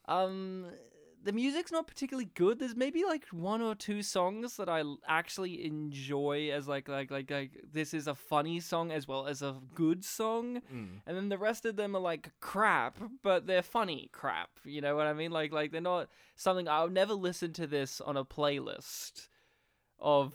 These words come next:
Speaker 1: <laughs> of musicals that I, of
Speaker 2: <laughs>
Speaker 1: soundtracks. Uh, like, what songs in this do you enjoy? Especially, you're a big musical fan, apparently. You've seen Grease and Grease two.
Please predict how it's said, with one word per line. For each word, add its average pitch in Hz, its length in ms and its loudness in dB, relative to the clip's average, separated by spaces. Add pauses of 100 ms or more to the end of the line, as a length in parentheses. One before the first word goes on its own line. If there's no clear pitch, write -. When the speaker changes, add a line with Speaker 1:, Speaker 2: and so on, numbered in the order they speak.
(120)
Speaker 1:
<laughs> - 200 -4
of 165 280 2
musicals 160 600 -2
that 139 120 -6
I, 131 120 2
of 147 120 -2
Speaker 2:
<laughs> 135 40 -8
Speaker 1:
soundtracks. 147 640 0
Uh, 135 360 -2
like, 147 280 -2 (580)
what 233 400 4
songs 208 500 -2
in 143 140 -6
this 127 320 -6
do 139 100 -8
you 139 300 -6
enjoy? 131 320 -6
Especially, 294 400 -4
you're 196 200 2
a - 40 0
big 202 220 -4
musical 240 560 -2
fan, 120 400 -6
apparently. - 760 -10 (380)
You've 143 120 -8
seen 156 280 -2
Grease 151 420 -2
and 160 100 -4
Grease 170 360 -4
two. 165 400 -2